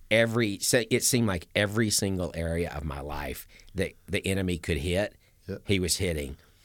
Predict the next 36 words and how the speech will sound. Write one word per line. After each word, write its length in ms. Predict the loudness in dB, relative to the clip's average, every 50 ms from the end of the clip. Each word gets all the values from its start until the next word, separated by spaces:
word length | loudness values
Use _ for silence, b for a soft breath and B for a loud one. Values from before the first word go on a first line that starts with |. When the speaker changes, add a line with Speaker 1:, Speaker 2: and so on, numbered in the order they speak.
| b b b b -2
Speaker 1:
And, 200 | 0 -2 -2 -4 -4
and 120 | -2 -2 0
I 40 |
remember 600 | 0 0 0 2 2 2 2 2 2 0 -2 -4
praying 720 | -4 -4 -2 0 2 4 4 2 2 2 0 0 -2 -4 -6 -10 b b b b b b b b b b b -20 -20 -20 -20 -20 -20 -20 -20 -20 -20 -20 -20 -20 -20 -20 -20 -20 -20 -18 -8 -2
a 100 | 0 2
psalm 600 | 2 2 2 4 4 6 6 6 6 4 2 0
type 400 | -2 0 2 2 2 2 0 -2
prayer. 500 | -4 0 2 2 2 2 0 -4 -8 -12 b b b b b b b b b
'Cause, 120 | 2 4
you 60 | 4
know, 100 | 4 4
the, 180 | 2 2 0 -2
the 120 | -2 0 0
Psalms, 640 | 4 4 6 6 6 4 4 2 2 0 -2 -4 b b b b b
one 100 | b 4 4
of 40 | 4
the 40 |
things 140 | 4 4 2
that 60 | 2
makes 240 | 2 2 2 2 2
them 100 | 0 2
so 140 | 2 4 4
rich 320 | 4 4 2 2 0 -2
for 120 | -2 0 0
me 400 | 2 4 4 4 4 2 2 0
is 280 | 0 0 0 0 0
that 320 | 2 2 2 2 0 -2 -6 b b b b b
the 100 | 0 2
psalmists 480 | 4 4 6 4 4 4 4 2 4
don't 200 | 2 2 2 4
hold 220 | 2 2 2 2 0
back. 460 | -2 0 0 0 -2 -4 -6 -12 -20 _ -20 _ _ _ _ _ _ -4
Speaker 2:
Mm. 200 | -2 -2 -2 -2 -2 0
Speaker 1:
I 120 | 4 4 6
mean, 440 | 6 6 4 4 2 0 -2 -2